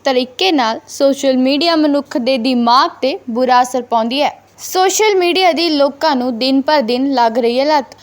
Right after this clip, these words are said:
ਸੋਸ਼ਲ ਮੀਡੀਆ ਦੀ ਲੱਤ ਵੱਡੇ ਤੋਂ ਲੈ ਕੇ ਛੋਟੇ ਹਰ ਕਿਸੇ ਨੂੰ ਆਪਣੀ ਚਪੇਟ ਵਿੱਚ ਲੈ ਰਹੀ ਹੈ।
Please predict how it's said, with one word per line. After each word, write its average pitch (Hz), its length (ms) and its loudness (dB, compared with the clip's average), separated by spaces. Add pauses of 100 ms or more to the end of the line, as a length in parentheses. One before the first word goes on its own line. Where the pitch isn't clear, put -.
(160)
ਸੋਸ਼ਲ 392 480 -2
ਮੀਡੀਆ 349 300 0
ਦੀ 330 120 -2
ਲੱਤ 294 340 0
ਵੱਡੇ 247 380 -2
ਤੋਂ 302 160 0
ਲੈ 262 220 2
ਕੇ 247 220 -2 (260)
ਛੋਟੇ 285 440 -2
ਹਰ 254 200 -2 (100)
ਕਿਸੇ 262 260 -4
ਨੂੰ 285 120 0
ਆਪਣੀ 262 240 -2
ਚਪੇਟ 247 460 -4
ਵਿੱਚ 269 220 -6
ਲੈ 262 200 0
ਰਹੀ 311 160 -2
ਹੈ। 262 80 -2